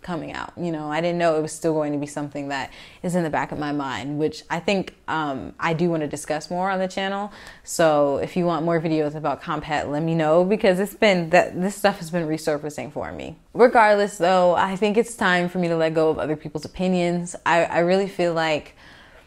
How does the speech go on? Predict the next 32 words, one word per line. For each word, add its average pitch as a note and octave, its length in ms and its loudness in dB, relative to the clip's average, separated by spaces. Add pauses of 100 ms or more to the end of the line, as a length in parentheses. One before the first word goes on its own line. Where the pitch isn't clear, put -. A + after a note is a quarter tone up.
(200)
now F#3 540 6
I G3+ 100 6
have F#3 220 2
the F3 80 0
time F#3+ 800 0
and F3 220 2
the F3 80 4
money F3+ 380 0
to G#3+ 320 2
actually G#3 560 2
care F#3+ 720 4
about E3+ 400 2
what E3+ 140 2
I G3 140 2
look G#3 260 0
like. D#3 580 -4
Um, D#3 540 -4
I F#3 100 -4
still A#3+ 320 -2
don't G3+ 180 -2
know. E3+ 360 -4
I, F#3 180 2
I F3+ 140 -2 (160)
really G#3 220 2
still F3+ 220 0
don't E3+ 120 0
know D#3 120 -4
what E3+ 120 -2
that E3+ 180 -6
looks E3+ 280 -6
like. C#3 260 -4 (540)
But F3+ 520 6